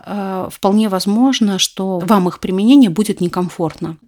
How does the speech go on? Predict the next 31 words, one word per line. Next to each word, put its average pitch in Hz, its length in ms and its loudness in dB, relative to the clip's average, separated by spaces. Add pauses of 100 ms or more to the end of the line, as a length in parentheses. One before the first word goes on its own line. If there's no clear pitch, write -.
(120)
Как 240 200 0
вы 214 100 0
это 208 140 -6
поймёте? 175 520 -4
Вот 160 100 -8
здесь 190 240 -6
третий 175 380 -6
этап, 156 280 -12
да, 226 120 -4
посмотрели 180 600 -6
на 156 240 -4
баночку, 220 520 0
подходит 208 420 -6
для 170 140 -4
чувствительной 180 560 -8
кожи. 165 360 -10 (380)
Открыли, 240 460 0
понюхали 170 560 -4
на 160 160 -2
запах, 240 360 -2
всё - 280 -8
окей, 226 260 -2
всё 254 200 -6
подходит. 165 520 -8
После 208 300 -6
этого 247 220 -2
берём 185 340 -2
небольшое 170 420 -4
количество, 202 560 -6
тестеры, 185 400 -4
как - 160 -20